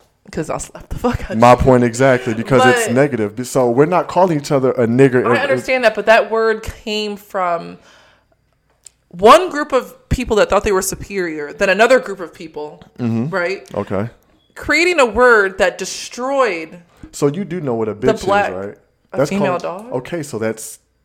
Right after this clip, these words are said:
Speaker 2: you're lower than me. You're a fucking, uh, a-, animal. So it's the same thing.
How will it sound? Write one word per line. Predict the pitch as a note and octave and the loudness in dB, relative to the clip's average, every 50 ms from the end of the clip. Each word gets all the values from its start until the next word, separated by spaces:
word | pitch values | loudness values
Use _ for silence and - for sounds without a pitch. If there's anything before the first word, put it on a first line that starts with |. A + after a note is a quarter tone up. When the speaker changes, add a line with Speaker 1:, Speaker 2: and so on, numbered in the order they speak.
| _ _ _ _ _ _ C3 | _ _ _ _ _ _ -4
Speaker 2:
you're | B2 C3+ B2 | -2 0 0
lower | A#2+ B2+ D3 D#3+ A#2+ | 0 -2 -2 -4 -4
than | A2 G2+ G#2 | -6 -8 -10
me. | G#2+ | -10
You're | G#2 G#2 A2+ A#2+ | -10 -10 -10 -10
a | |
fucking, | B2 - - B2 A#2 A2+ G2 F#2+ G2 - - | -10 -10 -12 -12 -10 -10 -12 -12 -14 -12 -8
uh, | A2+ A2 - | -8 -8 -8
a-, | A2+ A2+ - - | -8 -12 -10 -8
animal. | A#2 A#2+ B2+ B2+ A2+ F2+ E2+ - - - _ _ _ _ _ _ _ | -6 -6 -4 -6 -6 -8 -10 -14 -20 -20 _ _ _ _ _ _ _
So | - - | -14 -14
it's | C3 - | -12 -10
the | - G#2 | -10 -10
same | - - - - G#2+ A2 A#2 A#2 A#2+ A#2+ A#2 A2+ G#2+ | -10 -8 -4 -2 -2 0 0 0 -2 -2 -4 -6 -8
thing. | G2 - - - B2 B2 A#2+ A2 G2 F#2 F#2 | -12 -16 -8 -4 -4 -2 -2 -4 -6 -10 -14